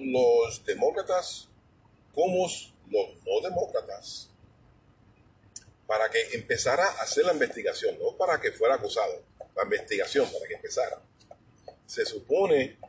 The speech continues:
que votaran todos, ¿verdad?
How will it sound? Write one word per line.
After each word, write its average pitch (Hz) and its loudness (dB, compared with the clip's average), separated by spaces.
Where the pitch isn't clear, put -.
que 127 -2
votaran 151 2
todos, 160 4
¿verdad? - -4